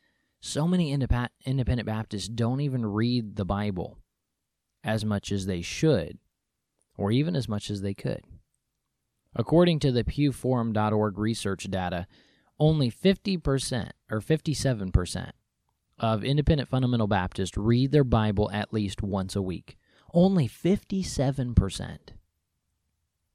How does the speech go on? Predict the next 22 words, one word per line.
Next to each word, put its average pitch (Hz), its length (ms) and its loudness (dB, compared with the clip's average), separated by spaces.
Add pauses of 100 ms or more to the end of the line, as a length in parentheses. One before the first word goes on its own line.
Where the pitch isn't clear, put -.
(680)
Here 165 80 8
were 165 80 8
the 139 160 4
other 101 160 2
ratings. - 480 -10 (1600)
Twelve 156 340 4
percent 120 440 4
said 110 200 -2
once 113 640 -2
or 113 140 -2
twice 101 340 -4
a 104 60 -4
month. - 360 -12 (1120)
Seven 160 540 0
percent 104 440 0
said 101 320 -4
several 131 500 -2
times 117 460 -4
a 98 60 -2
year. 92 540 -4 (1000)
And 110 300 -2
twenty-three 156 1700 0